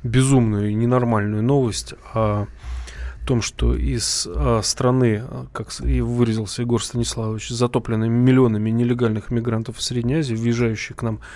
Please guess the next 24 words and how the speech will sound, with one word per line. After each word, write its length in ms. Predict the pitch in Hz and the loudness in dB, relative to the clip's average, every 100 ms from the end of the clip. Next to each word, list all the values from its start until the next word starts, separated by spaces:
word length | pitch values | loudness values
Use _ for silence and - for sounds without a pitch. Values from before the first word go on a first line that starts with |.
| - - | -18 -4
по 100 | 127 | -2
три, 220 | 135 110 | -2 -4
по 160 | - - | -4 -6
четыре 360 | - - 117 | -6 0 2
раза 280 | 120 120 104 | 4 4 0
по 160 | - 110 | -6 -8
поддельным 500 | - 117 120 107 110 | -4 -2 0 0 -2
документам, 560 | 113 131 131 110 110 110 - - - - - - - | -2 0 0 0 -6 -14 -18 -18 -18 -18 -18 -16 -10
а, 480 | 127 113 107 110 - - - | -4 -2 -2 -4 -8 -14 -12
с 140 | 131 | -10
помпой 580 | - 147 143 135 113 107 | -6 2 4 4 2 0
и 360 | 117 127 117 113 | -4 0 2 4
вообще 480 | 107 107 - 123 110 | 2 -2 -2 -2 -2
без, 400 | 120 120 - - - - - - | 2 2 2 -8 -18 -18 -18 -14
а, 200 | - 117 | -4 -2
тени 300 | 110 - 127 | 0 2 4
сожаления 720 | 113 - 113 123 123 110 107 104 | 4 2 2 4 4 4 0 -2
депортируют 680 | 110 - 120 131 113 110 | -2 -2 0 0 0 -2
ополченца, 840 | 110 127 123 - 147 - 113 113 - | 0 0 0 -2 -4 -4 -6 -8 -10
а, 640 | - 139 127 110 110 110 | -14 -8 -4 -2 -2 -4
воевавшего 960 | 117 113 117 117 113 107 - 113 110 110 | -6 -4 2 2 2 -4 -6 -4 -4 -6
в 80 | |
Славянске 560 | - 135 127 107 - - | -6 -2 -2 -2 -6 -8
и 300 | 104 101 104 | -8 -6 -8